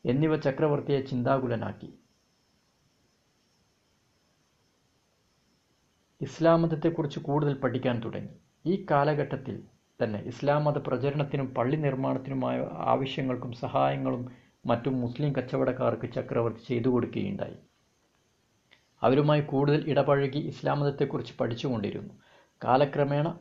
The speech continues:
പള്ളിയിൽ കഴിച്ചുകൂട്ടി വ്രതാനുഷ്ഠാനത്തിലും ആദാന-, ആരാധനാലയത്തിലും മുഴുകിയ ചക്രവർത്തിയെ ജനങ്ങൾ പള്ളിബാണം പെരുമാൾ എന്ന് വിളിച്ചു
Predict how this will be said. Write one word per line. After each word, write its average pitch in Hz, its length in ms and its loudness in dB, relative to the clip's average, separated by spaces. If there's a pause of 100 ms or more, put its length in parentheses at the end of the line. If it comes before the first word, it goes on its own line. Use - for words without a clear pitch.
പള്ളിയിൽ 147 420 0
കഴിച്ചുകൂട്ടി 131 500 0
വ്രതാനുഷ്ഠാനത്തിലും 135 1200 0
ആദാന-, 143 560 0
ആരാധനാലയത്തിലും 139 1120 0
മുഴുകിയ 120 480 -2
ചക്രവർത്തിയെ 123 640 0
ജനങ്ങൾ 120 380 -2
പള്ളിബാണം 123 640 0
പെരുമാൾ 113 380 -4
എന്ന് 104 140 -8
വിളിച്ചു 107 340 -10